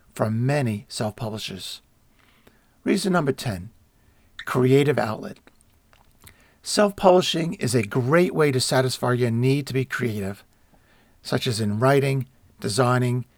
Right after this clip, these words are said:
and illustrating, as well as being creative with marketing, advertising, and promotion.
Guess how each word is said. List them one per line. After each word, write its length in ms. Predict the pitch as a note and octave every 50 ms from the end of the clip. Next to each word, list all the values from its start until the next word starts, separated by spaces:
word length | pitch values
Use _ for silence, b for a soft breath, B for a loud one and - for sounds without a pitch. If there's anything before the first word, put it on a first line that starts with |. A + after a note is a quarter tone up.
| _ _ -
and 140 | - F3+ F#3+
illustrating, 760 | - E3+ E3 D#3 - - - A#2+ G#2+ G#2+ G#2 G2+ G2+ A2 - _ _ _ _ - - b b b b b b b b b b b b b b
as 180 | - D3+ C3+ D3
well 200 | F3+ F#3+ G3 G3+
as 100 | F3+ C#3
being 280 | - E3 D3+ D3 C#3
creative 600 | - - - C3 C#3 D3+ D#3 D#3 D3+ D3+ C3+ A#2 B2+
with 180 | B2+ G#2+ G#2
marketing, 640 | A2+ A#2+ C3+ C#3+ D#3 C#3+ - D#3 D3 D3 D3+ C#3 C3 - _ _ _ -
advertising, 720 | D#3 C3+ C3 C3 C3+ - C3+ C3 B2 B2+ B2 B2 B2+ - -
and 100 | - C3+
promotion. 580 | - C#3+ D#3+ D#3+ F3 F#3+ - - G#2+ F#2+ F2+